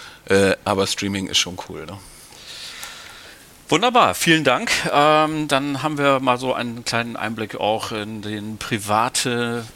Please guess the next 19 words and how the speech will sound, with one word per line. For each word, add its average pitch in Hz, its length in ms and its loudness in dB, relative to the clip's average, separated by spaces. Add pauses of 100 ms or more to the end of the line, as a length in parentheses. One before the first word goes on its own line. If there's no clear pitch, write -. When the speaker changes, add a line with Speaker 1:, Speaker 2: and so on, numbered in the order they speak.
(460)
Speaker 2:
die 110 220 -4
private 107 480 -2
Welt 117 240 -2
von 110 200 0 (120)
Martin 110 320 -6
Steinmeier 127 540 -4
bekommen. 135 640 -8
Ähm, 123 500 -4 (800)
dein 127 360 0
Vorgänger 117 760 0 (180)
hat - 300 -6
mal 120 220 0
in 117 100 -6
einem 110 200 -6
Vorwort 104 720 -4
unserer, 92 600 -4 (560)
äh, 95 240 -2
Kundenzeitschrift 104 920 -4
Einblick 101 680 -4